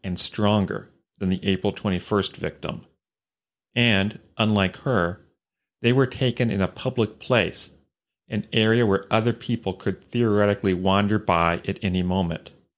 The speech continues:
Would a man who could not even overpower a single nine-year-old girl in his own home without a protracted fight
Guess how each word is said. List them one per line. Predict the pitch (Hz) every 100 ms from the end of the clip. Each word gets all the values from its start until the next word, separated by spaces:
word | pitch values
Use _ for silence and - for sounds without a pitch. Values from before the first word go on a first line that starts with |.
| _ _ _ _ _ _
Would | 127 110
a |
man | 101 101 107 113 131 135
who | -
could | - 95
not | 104 117 -
even | 107 95 95 -
overpower | 104 120 120 - 87 80 80 -
a | 92
single | 90 - 123 123 131 123
nine-year-old | 101 104 113 113 104 95 -
girl | 98 87 85 -
in | 92
his | 90 -
own | 104 104
home | 101 - 135 85 90 - _ _ _ -
without | 104 107
a | 101
protracted | - 95 - 117 110 101 -
fight | - 127 98 87 -